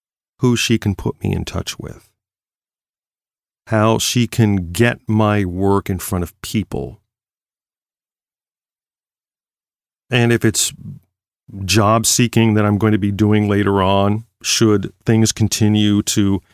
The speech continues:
go south as far as the business and this pandemic, and I can't run away from the cougar, then I know that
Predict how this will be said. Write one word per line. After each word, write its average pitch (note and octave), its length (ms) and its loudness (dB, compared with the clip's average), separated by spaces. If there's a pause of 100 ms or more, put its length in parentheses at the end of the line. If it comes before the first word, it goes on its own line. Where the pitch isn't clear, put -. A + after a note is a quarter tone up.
(360)
go A2 140 4
south G#2 500 0
as G#2 140 0
far G2 260 0
as F2+ 100 -4
the - 80 -8
business F#2+ 600 0
and F#2+ 160 -4
this F#2 140 -2
pandemic, G2 680 -2 (1000)
and A2 120 0
I G2 80 0
can't G#2+ 460 0 (720)
run A2 180 2
away G#2 320 4
from G#2 180 0
the G#2 60 0
cougar, D3 480 2 (1700)
then A#2+ 120 2
I B2+ 60 4
know B2 220 4
that A#2 180 2